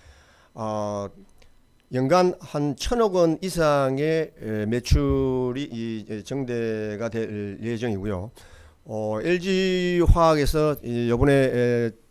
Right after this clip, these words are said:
이제 이십사 년도부터, 어, 이제 공-, 어, 공급을 하기 시-, 이제 시작을 하면은, 어, 이게 국내로 그치는 게 아니라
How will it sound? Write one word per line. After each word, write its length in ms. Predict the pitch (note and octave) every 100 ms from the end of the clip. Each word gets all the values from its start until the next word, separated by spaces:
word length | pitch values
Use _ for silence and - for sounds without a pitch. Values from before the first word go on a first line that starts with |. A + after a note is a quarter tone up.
| _ _ _ _
이제 120 | B2
이십사 440 | C3 D3 E3+ - D#3
년도부터, 680 | F3 D#3+ C3+ - G#2 G#2+ -
어, 400 | A2 A2 G#2+ A2
이제 160 | A2 A#2
공-, 340 | C3+ C3+ B2
어, 160 | B2+ A#2+
공급을 800 | - B2+ C3 C3 C3 B2+ B2+ A#2
하기 200 | C3+ A#2
시-, 140 | -
이제 180 | A#2 A2
시작을 640 | - A#2+ B2+ B2 A#2+ A#2
하면은, 460 | G#2 - A2+ A#2+ F#2 - - - - -
어, 480 | - G#2+ G#2 G2+ G2+ G#2
이게 200 | C#3 D#3+
국내로 1200 | - F3+ F#3 G3 G3 F#3+ F#3 F3+ F3 E3+ E3 C#3+
그치는 360 | - - C3+ A#2+
게 140 | A#2
아니라 600 | G2+ G#2 G#2 F2 F#2+